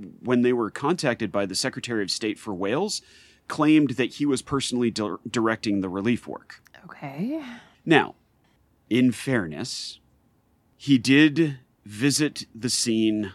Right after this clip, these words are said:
Speaker 1: on Saturday evening, the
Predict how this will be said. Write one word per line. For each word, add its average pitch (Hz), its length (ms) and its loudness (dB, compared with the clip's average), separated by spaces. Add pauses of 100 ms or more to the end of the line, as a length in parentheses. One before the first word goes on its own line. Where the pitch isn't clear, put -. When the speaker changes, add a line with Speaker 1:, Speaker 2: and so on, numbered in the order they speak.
(100)
Speaker 1:
on 104 160 -2
Saturday 92 1000 -2 (200)
evening, 85 480 -6 (960)
the 92 400 -2